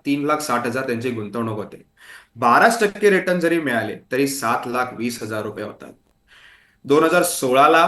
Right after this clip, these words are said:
मी माझ्या घरच्या हाऊस हेल्पला सांगितलेलं की तुला एसआयपी चालू करायची आहे, हजारची एसआयपी चालू केली, मग ती दोन हजार केली, मग पगार वाढला, मग पाच हजार गेली, आज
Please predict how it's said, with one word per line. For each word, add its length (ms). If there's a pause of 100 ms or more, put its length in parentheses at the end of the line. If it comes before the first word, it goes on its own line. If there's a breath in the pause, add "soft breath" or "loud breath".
मी 60
माझ्या 340 (380)
घरच्या 460
हाऊस 300
हेल्पला 340
सांगितलेलं 520
की 360 (100)
तुला 240 (160)
एसआयपी 400
चालू 260
करायची 380
आहे, 140 (560 soft breath)
हजारची 420
एसआयपी 320
चालू 280
केली, 320
मग 240
ती 80
दोन 280
हजार 260
केली, 360 (140)
मग 120
पगार 300
वाढला, 300
मग 140
पाच 280
हजार 240
गेली, 300 (400 loud breath)
आज 200